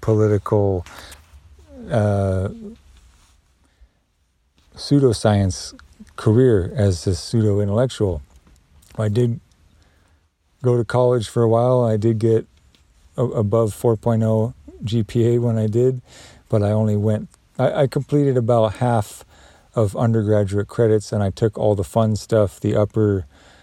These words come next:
the upper level stuff first, and I, and I ditched out even with almost a full ride, which I'm not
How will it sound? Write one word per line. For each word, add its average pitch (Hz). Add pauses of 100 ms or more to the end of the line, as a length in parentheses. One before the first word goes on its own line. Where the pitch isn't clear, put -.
(300)
the 110
upper 110
level 101
stuff - (100)
first, - (380)
and 104
I, 98 (260)
and 107
I 95
ditched 104
out 104 (960)
even 113
with 104 (240)
almost 113
a 98
full 113
ride, 101 (1080)
which 107
I'm 107
not 113